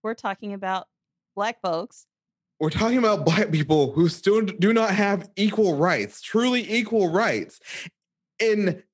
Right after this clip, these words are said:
Speaker 2: twenty fucking twenty out here on these streets. Like, <laughs> we
Speaker 1: Yeah, I
Speaker 2: I,
Speaker 1: still
Speaker 2: I,
Speaker 1: don't get it. I,
Speaker 2: I just
Speaker 1: <laughs> I got you.
Speaker 2: Come on. <laughs>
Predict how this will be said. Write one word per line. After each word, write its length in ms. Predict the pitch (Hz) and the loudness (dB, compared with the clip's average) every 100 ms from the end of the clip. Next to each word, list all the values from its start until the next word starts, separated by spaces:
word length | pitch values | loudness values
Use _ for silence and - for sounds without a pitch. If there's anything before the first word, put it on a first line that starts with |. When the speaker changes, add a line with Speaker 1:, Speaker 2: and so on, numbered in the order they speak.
| - | -8
Speaker 2:
twenty 540 | - 208 220 254 254 | -2 0 2 2 0
fucking 460 | 208 285 262 240 190 | 2 0 0 0 0
twenty 420 | - 254 240 175 | 0 0 0 0
out 220 | 190 208 | -2 -2
here 220 | 190 214 202 | 0 0 0
on 160 | 190 | 0
these 200 | 170 165 | 0 -2
streets. 840 | - 240 233 135 - - - - - _ _ - 330 | -2 -2 -2 -2 -8 -18 -18 -18 -20 _ _ -14 -8
Like, 640 | 202 226 233 214 - - - _ _ _ | -2 0 0 -2 -6 -14 -14 _ _ _
<laughs> 320 | _ _ - | _ _ -4
we 300 | 226 233 208 - - - _ 226 247 - 302 - _ _ _ - - - - 262 | -2 0 -2 -6 -14 -20 _ -4 -4 -2 -6 -6 _ _ _ -18 -16 -14 -12 -6
Speaker 1:
Yeah, 240 | 277 240 | -4 -2
I 40 | 247 | -2
Speaker 2:
I, 60 | 247 | -2
Speaker 1:
still 140 | 254 | -2
Speaker 2:
I, 60 | 233 | -2
Speaker 1:
don't 200 | 220 220 | -2 -2
get 200 | 220 214 | -2 -2
it. 180 | 208 - _ _ _ | -4 -10 _ _ _
I, 160 | 185 214 | -6 -2
Speaker 2:
I 100 | 202 | -2
just 380 | 208 247 208 294 - 175 - - 165 _ | 0 -2 -2 -4 -4 -6 -6 -16 -20 _
Speaker 1:
<laughs> 600 | _ _ _ _ _ _ | _ _ _ _ _ _
I 160 | 196 247 | -4 -2
got 320 | 277 262 - | -2 -4 -4
you. 220 | 233 220 202 _ _ _ _ _ - | -6 -6 -8 _ _ _ _ _ -6
Speaker 2:
Come 300 | 233 294 269 | -2 0 0
on. 460 | 277 254 104 101 | 0 0 -2 0
<laughs> 60 | 320 | 0